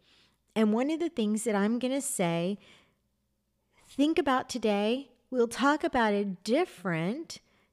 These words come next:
definition of love or a different perspective on love the next time, and put them together in a fashion that works for you.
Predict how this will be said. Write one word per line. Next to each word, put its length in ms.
definition 720
of 220
love 440
or 220
a 60
different 680
perspective 840
on 300
love 520
the 80
next 380
time, 500
and 340
put 220
them 160
together 420
in 220
a 40
fashion 640
that 160
works 380
for 200
you. 380